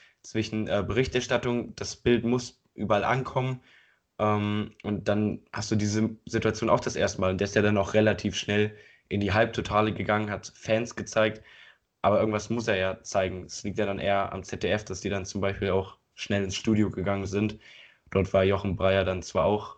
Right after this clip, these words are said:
ziemlich überfordert und hat gesagt, ja, an seine Experten per Mertesacker, Christoph Kramer, äh, „Ihr könnt ruhig was dazu sagen, aber, äh, ich kann verstehen, wenn ihr jetzt auch keine Auskünfte machen wollt.“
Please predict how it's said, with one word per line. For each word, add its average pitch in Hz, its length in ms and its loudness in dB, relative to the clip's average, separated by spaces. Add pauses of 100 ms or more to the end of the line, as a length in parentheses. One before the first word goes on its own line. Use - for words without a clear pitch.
(120)
ziemlich 101 300 0
überfordert 113 680 4
und 95 100 -6
hat - 260 -6 (580)
gesagt, 98 340 0
ja, 98 340 0 (360)
an 98 120 -6
seine 95 180 0
Experten 95 540 2
per 95 120 -2
Mertesacker, 98 640 -2
Christoph - 360 -14
Kramer, 101 440 0 (540)
äh, 104 180 4
„Ihr 101 100 2
könnt 123 260 4
ruhig 117 220 2
was 113 120 0
dazu 113 320 0
sagen, 117 360 4
aber, 98 840 -2
äh, - 20 -20
ich - 80 -20
kann 104 180 -12
verstehen, 101 380 -6
wenn 92 140 -6
ihr 92 320 -10 (400)
jetzt - 180 -6
auch 92 120 -6
keine 92 480 -6 (160)
Auskünfte 98 540 -6
machen 92 360 -6 (400)
wollt.“ 95 320 -2